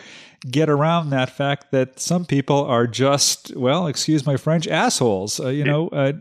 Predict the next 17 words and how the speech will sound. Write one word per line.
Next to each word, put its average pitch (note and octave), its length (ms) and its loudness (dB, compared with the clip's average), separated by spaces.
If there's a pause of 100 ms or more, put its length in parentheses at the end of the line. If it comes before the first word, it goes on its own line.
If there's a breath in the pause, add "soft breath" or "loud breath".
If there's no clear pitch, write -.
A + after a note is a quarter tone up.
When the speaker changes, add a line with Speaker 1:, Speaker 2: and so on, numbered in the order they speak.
(380)
Speaker 1:
how D#3+ 160 0
do G3+ 80 0
you G3+ 120 0
deal A3 240 0
with D#3+ 120 2
that F#2 220 -6 (260)
in, C3 240 -4
in, B2+ 300 -2
in C3 100 -2
trying D3 220 0
to C3 340 0
encourage C#3+ 580 0
lawyers C3+ 440 0
to, C#3 340 0
uh, C#3+ 220 0
be D3 160 -2
civil? F3 440 -2